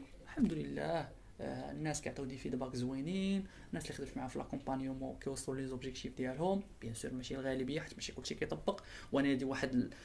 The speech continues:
واحد الحاجه اللي كنقولها في لي فيديو، في لي فورماسيون، في الكوتشينغ، في اي حاجه، كنقول ليه: "المسؤوليه ديالي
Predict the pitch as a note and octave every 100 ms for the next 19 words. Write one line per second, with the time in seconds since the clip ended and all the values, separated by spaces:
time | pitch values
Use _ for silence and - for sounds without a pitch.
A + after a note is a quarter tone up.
0 | - - - D3 C#3 C#3 C#3 B2+ B2+ B2
1 | B2 G#3 E3 D3+ C#3 D#3 E3 E3 E3+ D3
2 | C#3+ D3+ D3+ E3 D#3 D3+ D3+ D3+ F3+ -
3 | - G3+ F#3+ F#3 C3+ A#2+ - - - -
4 | - C#3+ D#3 D#3 E3 - - C4+ C4 C4
5 | A#3 D4+ F4 D4 -